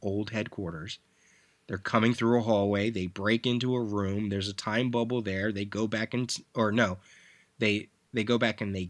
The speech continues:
get someone from our time, Green Arrow, Green Lantern, and Supergirl, and then they fight the Fatal Five. And then in the movie, it's the same way. This is the one where they're,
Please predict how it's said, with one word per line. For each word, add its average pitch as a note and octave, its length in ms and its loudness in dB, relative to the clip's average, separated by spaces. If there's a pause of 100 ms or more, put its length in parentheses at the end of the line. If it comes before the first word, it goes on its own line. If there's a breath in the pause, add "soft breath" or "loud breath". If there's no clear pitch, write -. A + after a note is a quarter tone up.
get C3 280 6
someone F#2 520 -2
from A#2+ 300 4
our F2 260 -6
time, C#2+ 480 -12 (1080)
Green G2+ 220 0
Arrow, G2 480 0
Green G2 280 -4
Lantern, F#2+ 600 -4
and F2+ 180 -10
Supergirl, F#2 540 -4 (540)
and F#2+ 160 -4
then F#2+ 100 -2
they G2+ 100 0
fight G2+ 300 -2
the G#2 60 -4
Fatal G#2+ 240 2
Five. B2 260 2 (480 soft breath)
And B2 140 4
then C3+ 120 6
in C#3+ 120 6
the D3 60 8
movie, E3 720 6
it's D3+ 300 -2
the C#3+ 140 -2
same D3 320 2
way. D#3 240 4
This C#3+ 240 4
is C#3+ 60 0
the A#2+ 80 0
one G#2 200 2
where G2+ 180 0
they're, G2+ 260 0